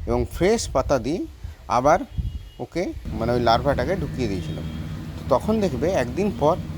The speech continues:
এর চেহারা এরকম মোটুরামের মতন হয়ে যাবে, মানে, সবুজ কালারের হয়ে যাবে, আর অনেকটা মোটা সোটা হয়ে যাবে। আবার একে ঢুকিয়ে আবার আমাদেরকে নেটটা লাগিয়ে দিতে হবে। এবার আমি রোজ এটাকে এমনিভাবে চেঞ্জ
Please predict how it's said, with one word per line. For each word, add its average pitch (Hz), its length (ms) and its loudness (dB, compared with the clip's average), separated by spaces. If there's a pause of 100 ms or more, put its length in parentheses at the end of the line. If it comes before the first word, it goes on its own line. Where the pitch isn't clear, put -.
(220)
এর 151 120 0 (100)
চেহারা 151 300 2
এরকম 143 460 2
মোটুরামের 156 560 2
মতন 139 260 0
হয়ে 113 220 0
যাবে, 98 260 -2
মানে, 139 160 0
সবুজ 175 420 0
কালারের 131 320 4
হয়ে 101 220 -2
যাবে, 80 220 -6 (880)
আর 107 100 4
অনেকটা 139 300 2
মোটা 139 360 2
সোটা - 220 -2
হয়ে 107 220 0
যাবে। 104 180 -2 (1500)
আবার 127 240 6
একে 147 220 0
ঢুকিয়ে 156 420 -2 (400)
আবার 123 240 4
আমাদেরকে 123 340 2
নেটটা 160 340 0
লাগিয়ে 104 280 0
দিতে 90 200 -6
হবে। 85 240 -8 (840)
এবার 156 280 6
আমি 185 320 2 (200)
রোজ 160 360 2
এটাকে 165 340 0 (300)
এমনিভাবে 160 520 0 (140)
চেঞ্জ 160 180 4